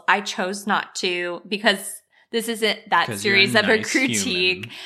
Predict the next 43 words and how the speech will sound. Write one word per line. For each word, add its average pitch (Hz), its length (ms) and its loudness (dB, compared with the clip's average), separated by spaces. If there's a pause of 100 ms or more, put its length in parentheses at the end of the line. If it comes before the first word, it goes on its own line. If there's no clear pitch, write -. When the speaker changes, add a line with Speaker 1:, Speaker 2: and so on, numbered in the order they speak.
(160)
Speaker 1:
but 202 300 4
I 185 200 6
would, 185 380 -2 (440)
I 254 120 4
just, 302 380 -4
this 285 160 -2
is 359 140 0
for - 160 0
all 180 160 2
the 202 120 0
restaurants, - 920 0
um, 214 280 0
in 233 140 0
Tennessee. 220 540 2
I 214 180 4
would 214 200 2
always 175 460 -2
like 175 340 2 (600)
more 175 200 -8
pickles. - 680 -6 (120)
I 202 100 6
would 220 100 4
like 254 140 6
Speaker 2:
Molly 220 100 4
is 240 40 8
Speaker 1:
Matthew 277 360 4
Speaker 2:
a - 40 0
Speaker 1:
to 233 100 2
also 269 300 2
get 180 120 0
more 175 120 0
pickles 170 460 -4
so 185 60 -4
then 175 100 2
I 165 140 6
can 170 320 -6 (300)
steal 170 360 0
them. 110 220 -2
Speaker 2:
Molly 95 260 -2
is 98 140 -2
a 107 80 2
pickle 113 400 0
fiend. 104 720 0